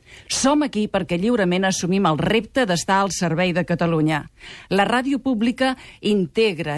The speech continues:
teixeix, comparteix informació i coneixement, genera opinió, construeix i enriqueix la ment, és plataforma de cultura i de models de vida. Ara vivim un temps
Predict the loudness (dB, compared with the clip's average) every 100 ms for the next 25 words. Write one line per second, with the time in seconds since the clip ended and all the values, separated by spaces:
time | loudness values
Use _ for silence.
0 | -4 -4 -2 0 0 0 -4 -2 -2 0
1 | -4 0 0 0 -2 -2 0 0 0 -2
2 | -2 -2 -2 0 0 2 2 -2 -8 -8
3 | 0 2 2 2 0 -2 -2 0 0 2
4 | 0 -4 -16 -8 -2 0 0 -4 0 2
5 | 2 0 -2 0 0 -2 -2 -2 -2 0
6 | 0 2 2 0 -4 -12 -8 0 0 -2
7 | -4 -4 -2 -4 -2 0 0 -2 -2 -4
8 | -2 0 0 0 -2 0 0 0 0 0
9 | -2 -2 -2 -2 -4 -8 _ -20 -18 -16
10 | -4 0 2 2 0 2 0 0 0 0